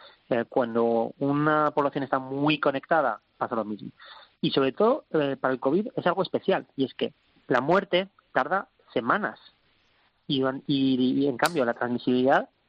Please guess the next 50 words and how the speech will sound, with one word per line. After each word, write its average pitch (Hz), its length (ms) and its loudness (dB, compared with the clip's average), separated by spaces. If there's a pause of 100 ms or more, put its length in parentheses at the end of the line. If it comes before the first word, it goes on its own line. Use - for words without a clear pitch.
ocurre 160 480 0
en 131 80 -2
los 123 140 -2
pro-, 139 160 0 (120)
en 131 140 0
los 120 120 -2
primeros 123 360 0
días. 120 380 -4
Con 117 100 0
lo 123 60 -2
cual, 160 160 0
tú 147 100 -4
podrías 156 280 0
perfectamente 147 600 -2
tener 135 340 0
un 143 200 0
virus 131 320 0 (400)
que 127 160 2
mata, 123 420 2
en 117 80 -10
lugar 131 220 0
de 151 80 2
a 151 40 2
las 139 200 -2
cuatro 143 260 0
semanas, 147 480 -4
a 135 80 -2
las 98 180 -6
dos 139 200 -2
semanas, 156 420 -2 (760)
porque - 260 -4
no 117 140 2
va, 139 220 2
eh, 123 380 0
la 120 120 2
transmisión 120 500 -2
no 117 120 2
va 123 100 4
a 131 40 2
reducirse 143 400 0
mucho. 165 340 -4 (240)
Si 170 260 0 (120)
en 131 100 0
la 123 80 4
primera 127 380 2
o 117 40 0
la 117 120 -2
segunda 131 240 -2
semana, 160 420 0 (520)
eh, 123 360 -2